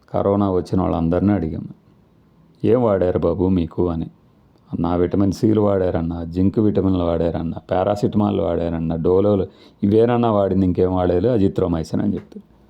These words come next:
మరి పోయి ట్రోల్ చేయాల్సింది కదా అందరినీ, "ఎందుకు ఇది ఎందుకు ఇస్తున్నారు? జగన్మోహన్ రెడ్డి ఇచ్చి చెప్పాడు కదా, పారాసిటమాల్ మాకు వద్దు, మేము ఇంకొక పీ వాడతాము" అని చెప్పేసేయాల్సింది కదా. సెన్స్ ఉండాలి కదా.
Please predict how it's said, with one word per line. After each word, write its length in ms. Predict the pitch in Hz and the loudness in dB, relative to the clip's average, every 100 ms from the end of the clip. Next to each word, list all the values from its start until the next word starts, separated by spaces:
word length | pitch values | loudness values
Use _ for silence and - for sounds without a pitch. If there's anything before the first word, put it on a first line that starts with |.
| _ _ _ _ _ _ _ _ _ _ _ - | _ _ _ _ _ _ _ _ _ _ _ -4
మరి 100 | 120 | -2
పోయి 180 | 135 135 | 0 0
ట్రోల్ 320 | 120 127 143 | 2 2 2
చేయాల్సింది 440 | 135 120 95 104 | 2 2 2 2
కదా 180 | 98 101 | 4 2
అందరినీ, 380 | 98 104 107 113 | 2 2 2 2
"ఎందుకు 300 | 95 104 107 | 4 4 4
ఇది 140 | 101 | 2
ఎందుకు 220 | 107 113 113 | 2 2 0
ఇస్తున్నారు? 340 | 117 120 110 | 0 0 2
జగన్మోహన్ 520 | 92 92 101 110 107 | 2 2 2 2 2
రెడ్డి 200 | 107 98 | 2 0
ఇచ్చి 340 | 87 - 92 - | 0 0 0 0
చెప్పాడు 300 | - - 104 | -2 0 0
కదా, 260 | 98 92 120 | 2 2 0
పారాసిటమాల్ 640 | 104 101 101 - - 107 | 0 -2 -2 -6 -4 0
మాకు 280 | 101 87 98 | 0 0 0
వద్దు, 440 | 82 76 139 175 - _ _ _ 120 | -2 0 0 0 -4 _ _ _ 0
మేము 120 | 110 | 0
ఇంకొక 460 | 104 - 110 - 113 104 98 92 - | 0 -2 -2 0 0 2 2 0 2
పీ 100 | 117 | 4
వాడతాము" 840 | 113 107 104 110 101 120 190 135 - _ _ _ _ _ - | 4 2 0 0 2 2 2 0 -6 _ _ _ _ _ 0
అని 140 | 131 | 2
చెప్పేసేయాల్సింది 800 | 131 135 123 135 123 113 123 120 | 2 0 0 0 0 2 2 2
కదా. 260 | 120 165 165 - _ _ _ _ _ _ _ _ _ _ _ _ _ - | 0 0 -4 -10 _ _ _ _ _ _ _ _ _ _ _ _ _ -20
సెన్స్ 360 | - 95 101 131 | -6 -4 -2 -2
ఉండాలి 340 | 123 113 92 | 0 0 0
కదా. 420 | 90 92 117 120 | 0 -2 -6 -8